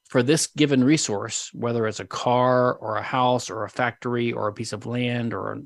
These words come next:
or, you know, animals, there's always an answer to the question, who owns it?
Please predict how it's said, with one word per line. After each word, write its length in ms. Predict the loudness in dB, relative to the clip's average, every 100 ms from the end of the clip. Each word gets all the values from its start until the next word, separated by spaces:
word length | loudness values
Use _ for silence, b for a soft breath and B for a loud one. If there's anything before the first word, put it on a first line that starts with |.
| -16
or, 240 | -14 -12 -12
you 140 | -14
know, 140 | -12 -10
animals, 560 | -4 0 2 0 -2 -4 B B B B B _ _ _
there's 180 | 2 6
always 260 | 6 6 4
an 120 | 4
answer 240 | 2 2
to 100 | -4
the 80 | -6
question, 380 | -2 -2 -2 -2
who 180 | 2 2
owns 380 | 4 4 4
it? 200 | -2 -16